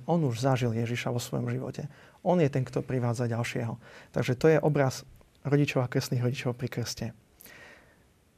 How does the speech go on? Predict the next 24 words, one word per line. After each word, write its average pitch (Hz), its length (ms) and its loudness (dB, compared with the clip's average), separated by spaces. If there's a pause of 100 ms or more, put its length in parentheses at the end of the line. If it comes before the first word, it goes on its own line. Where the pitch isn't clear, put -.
(320)
Druhým, 156 500 6 (280)
teda 123 240 0
ak 131 160 0
môžem 131 320 6
už 131 240 2
predbehnúť, 131 500 4
je, 131 300 6
e, - 0 - (160)
druhým 143 320 6
gestom 160 560 4 (320)
je, 139 80 6
že 135 160 4
Ježiš 156 320 4
si - 160 -2
zobral 139 480 2
nabok 135 560 2 (400)
tohto, 123 400 -2 (240)
tohto - 320 -6
chorého, 143 560 2 (320)
postihnutého, 147 800 2 (480)
čo 135 160 4
je 135 80 -2
tiež 180 160 6
zaujímavé, 135 560 4